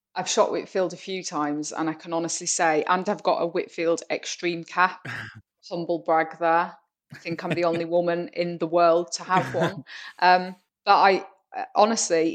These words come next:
Speaker 1: even, even that day aside, when I got the Extreme cap, I just felt so humbled by those birds. And it's, <sighs> it's a, we're not gonna go into the high bird debate. I suggest you have Dad on to do that.
Speaker 2: <laughs>
Speaker 1: That's, that's his expertise.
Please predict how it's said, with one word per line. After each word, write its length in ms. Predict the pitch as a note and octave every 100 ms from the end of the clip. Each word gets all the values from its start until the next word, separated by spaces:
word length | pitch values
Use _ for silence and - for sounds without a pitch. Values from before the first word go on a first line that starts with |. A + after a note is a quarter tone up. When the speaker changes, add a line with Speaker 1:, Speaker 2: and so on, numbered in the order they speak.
| G#3
Speaker 1:
even, 280 | G#3 G3+ -
even 420 | - G#3 F#3+ F3 D#3 -
that 220 | F#3 F3+
day 160 | E3+
aside, 380 | E3 - F3+ E3+
when 100 | D#3+
I 60 | D#3
got 180 | E3 D3
the 120 | D#3
Extreme 400 | D#3 F3+ F3 E3+
cap, 300 | D#3 D3 - _ -
I 380 | F3 F3 E3 -
just 500 | - E3 - - - _ _
felt 320 | - F3 E3
so 180 | F#3+ F3
humbled 400 | E3+ E3 E3 -
by 140 | D#3+ D#3+
those 220 | D3+ D3+
birds. 360 | D#3 D#3 D3 -
And 140 | F3
it's, 320 | D3+ - - _
<sighs> 840 | D#3 _ - - _ _ _ _ - - - - _ _ _ _ _ _ _ _ _ _
it's 280 | G3 D#3+ -
a, 260 | F#3+ F3+ F3 - _ _ _
we're 200 | G3 F#3+
not 160 | G3 D#3+
gonna 120 | E3+
go 160 | D#3 E3
into 260 | D#3 D#3 D#3
the 80 |
high 220 | D#3 D#3 D#3
bird 260 | D#3 D3+
debate. 280 | D3 D3+ D3
I 60 | -
suggest 440 | - F3+ E3+ -
you 60 | E3
have 220 | E3 -
Dad 260 | D#3+ D#3 - -
on 160 | - D#3+
to 140 | F3+ C3+
do 80 | E3
that. 340 | D#3+ D#3+ E3
Speaker 2:
<laughs> 20 |
Speaker 1:
That's, 280 | F3 E3 -
that's 240 | F3+ A2+ -
his 180 | F3+
expertise. 840 | - - - D3 - D3 D3+ -